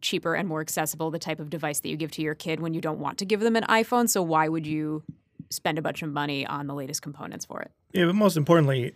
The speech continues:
Speaker 2: it also brings it just above the line you need to do augmented reality, which is important for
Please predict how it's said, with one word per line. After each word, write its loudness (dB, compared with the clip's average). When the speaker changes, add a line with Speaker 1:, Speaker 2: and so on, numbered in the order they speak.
Speaker 2:
it 4
also 6
brings 4
it -2
just 4
above 2
the 2
line 2
you 0
need 0
to -2
do 2
augmented -4
reality, -8
which -4
is -2
important -4
for -4